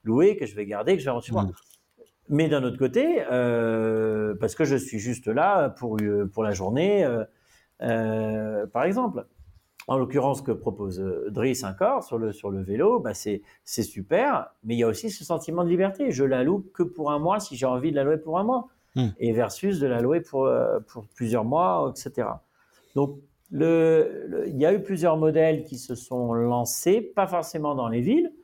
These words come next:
Speaker 1: Euh, il y a de la trottinette de fonction, il y a de la trottinette, euh, avec, euh, des bornes fixes, euh,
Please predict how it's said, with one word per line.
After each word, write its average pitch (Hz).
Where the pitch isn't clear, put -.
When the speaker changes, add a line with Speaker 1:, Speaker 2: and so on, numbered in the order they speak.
Speaker 1:
Euh, 120
il 113
y 127
a 143
de 139
la 127
trottinette 123
de 107
fonction, 233
il 180
y 156
a 165
de 147
la 139
trottinette, 135
euh, 113
avec, 117
euh, 110
des 117
bornes 120
fixes, 143
euh, 110